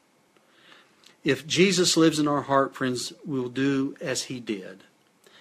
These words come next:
We'll have compassion. We'll have pity upon our fallen brethren while we maintain true faith and righteous principles, just as Jesus did.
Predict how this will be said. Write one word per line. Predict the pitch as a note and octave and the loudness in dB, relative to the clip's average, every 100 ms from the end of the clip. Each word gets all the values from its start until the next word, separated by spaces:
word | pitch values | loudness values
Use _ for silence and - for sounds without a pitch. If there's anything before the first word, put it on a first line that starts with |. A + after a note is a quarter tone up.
| - - | -12 -2
We'll | C3+ | 0
have | C#3+ C#3 | 0 -2
compassion. | - C3 - C3+ B2 - F#2 G2+ | -2 -6 0 0 0 -2 -10 -12
We'll | A#2 | -8
have | B2 A#2 | -6 -8
pity | - D#3+ D3+ A#2 | 0 2 2 0
upon | A2 B2 A2+ | -2 -4 -4
our | A2+ | -4
fallen | C3+ B2 A2+ | -4 -4 -2
brethren | A2+ C3 A2+ F#2+ F#2 - - _ _ _ _ _ - | 0 0 0 -6 -14 -20 -20 _ _ _ _ _ -6
while | A#2+ B2+ D3+ F3 | 4 6 6 6
we | F3 | 4
maintain | E3 D3+ C#3+ D3 C3 | 4 2 -2 -4 -4
true | B2 - C#3+ C#3+ D3+ - _ | -4 0 2 2 0 -8 _
faith | - - A2 G2 G#2+ _ _ _ _ _ _ | -12 -4 -4 -4 -14 _ _ _ _ _ _
and | C#3 C3 B2+ | -4 -4 -2
righteous | A2 G2+ F#2+ A2+ - | -4 -6 -8 -10 -10
principles, | - B2 G#2 - - - - - - | -12 -10 -10 -12 -18 -20 -20 -20 -18
just | - - - | -14 -12 -10
as | C#3+ | -12
Jesus | C#3 E3 F3+ - | -10 -10 -10 -14
did. | - - - | -16 -18 -20